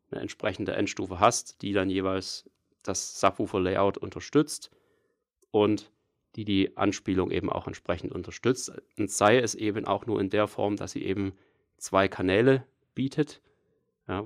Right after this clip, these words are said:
wo man eben dann mit einem vorgeschalteten D S P oder sowas eben zwei verschiedene Signale an zum Beispiel die vorderen und hinteren Subwoofer schicken kann.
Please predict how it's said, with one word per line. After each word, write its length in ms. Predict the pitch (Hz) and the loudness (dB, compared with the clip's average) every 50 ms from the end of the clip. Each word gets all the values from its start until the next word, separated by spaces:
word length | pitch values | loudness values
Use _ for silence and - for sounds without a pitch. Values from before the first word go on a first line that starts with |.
| 104 101 | -6 -2
wo 140 | 95 95 98 | 0 0 2
man 220 | 101 98 98 - | 2 0 -2 -2
eben 260 | - 95 95 101 98 | -4 -6 -6 -4 -4
dann 320 | 92 95 95 92 95 95 95 | -4 -2 0 0 2 0 0
mit 180 | 98 - - | -2 -2 -4
einem 140 | 101 92 90 | -4 -6 -6
vorgeschalteten 720 | - - 101 101 98 98 - - - 95 92 98 101 95 - | -2 -2 -2 -2 -2 -4 -6 -6 -4 -6 -6 -6 -10 -8 -6
D 120 | - 92 | -6 -6
S 100 | 90 - | -6 -6
P 220 | - - 87 87 | -6 -6 -4 -2
oder 100 | 95 92 | -2 -2
sowas 280 | 90 95 92 87 90 - | -2 -2 -4 -2 -4 -4
eben 220 | - - 92 92 | -6 -8 -10 -10
zwei 220 | - - - - - | -8 -6 -6 -6 -6
verschiedene 480 | 98 95 - - 95 95 98 95 95 | -6 -8 -8 -6 -6 -4 -4 -4 -4
Signale 520 | - - - - 95 90 90 90 92 92 - _ _ _ _ _ _ _ _ _ _ | -6 -8 -8 -6 -4 -2 0 0 0 -2 -4 _ _ _ _ _ _ _ _ _ _
an 440 | - - 92 95 98 92 95 - - _ | -6 -4 -2 -2 -2 -2 -4 -6 -8 _
zum 140 | - - 95 | -10 -6 -4
Beispiel 240 | 92 92 - - 95 | -4 -4 -4 -6 -6
die 60 | 92 | -6
vorderen 360 | - - 95 92 90 90 87 | -4 -2 -2 0 0 0 0
und 140 | 90 90 85 | 0 -2 -4
hinteren 340 | - - 101 101 85 87 80 | -6 -6 -6 -4 -4 -4 -6
Subwoofer 400 | - - 80 - - - - - | -6 -6 -6 -6 -8 -10 -10 -10
schicken 240 | - 85 - - 80 | -10 -8 -8 -8 -8
kann. 240 | - 92 - - | -8 -8 -10 -10